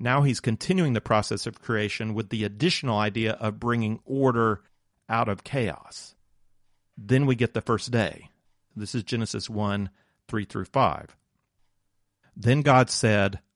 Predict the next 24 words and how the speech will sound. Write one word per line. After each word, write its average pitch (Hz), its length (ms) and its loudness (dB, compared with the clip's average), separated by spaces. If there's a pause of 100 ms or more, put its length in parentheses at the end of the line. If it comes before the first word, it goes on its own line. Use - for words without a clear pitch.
(100)
'Let 107 280 0
there 113 140 2
be 104 100 2
light.' 95 460 -8 (440)
And 104 160 -4
there 101 100 2
was 98 140 -2
light. 113 420 -4 (440)
And 107 220 -2
God 107 200 6
saw 131 300 4
that 110 140 -2
the 110 80 -6
light 107 240 0
was 98 160 -6
good, 107 340 4
and 92 100 -4
God 110 200 2
separated 98 580 0
the 104 80 -4
light 110 300 2
from 104 140 -2
the 98 80 -2
darkness. 120 580 2